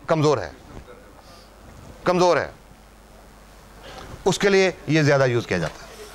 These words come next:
आरजी and जीएल अलग-अलग uses होने की वजह से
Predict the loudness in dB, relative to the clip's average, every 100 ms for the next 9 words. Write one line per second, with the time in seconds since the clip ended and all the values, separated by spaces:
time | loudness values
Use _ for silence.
0 | -20 -20 -20 -20 -20 -20 -20 -20 -20 -18
1 | -12 -12 -10 -10 -8 -10 -10 -14 -10 -4
2 | 0 2 2 2 0 -4 -14 -4 0 2
3 | 2 0 -2 -10 -20 -18 -18 -16 -4 2
4 | 4 6 4 4 2 2 2 2 2 4
5 | 4 4 4 2 0